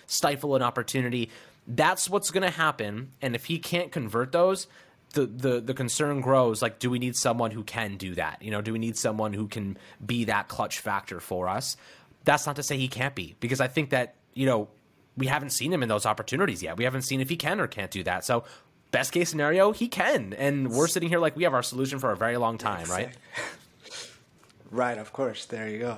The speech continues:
Speaker 2: Exactly. That's what I was thinking as well. It's like, what,
Speaker 1: Yeah.
Speaker 2: it's five, six games, and we have, like,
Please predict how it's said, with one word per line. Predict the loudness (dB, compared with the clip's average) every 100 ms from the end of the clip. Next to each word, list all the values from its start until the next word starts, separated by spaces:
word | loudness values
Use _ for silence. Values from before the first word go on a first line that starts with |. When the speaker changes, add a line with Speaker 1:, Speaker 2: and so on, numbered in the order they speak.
| -8
Speaker 2:
Exactly. | -12 -6 -6 -6 -8 -8
That's | -4 0
what | 0
I | 0
was | -2
thinking | -8 -8 -8
as | -2
well. | -2 -2
It's | -2
like, | -2 -2 -12 -12 -2
what, | 2
Speaker 1:
Yeah. | 2 2
Speaker 2:
it's | 4
five, | 2 2
six | -2 -4
games, | -2 -2 -2 -2 -6 -10 -14 -20 -10
and | -4
we | -4 0
have, | 2 2 2
like, | 0 0 -10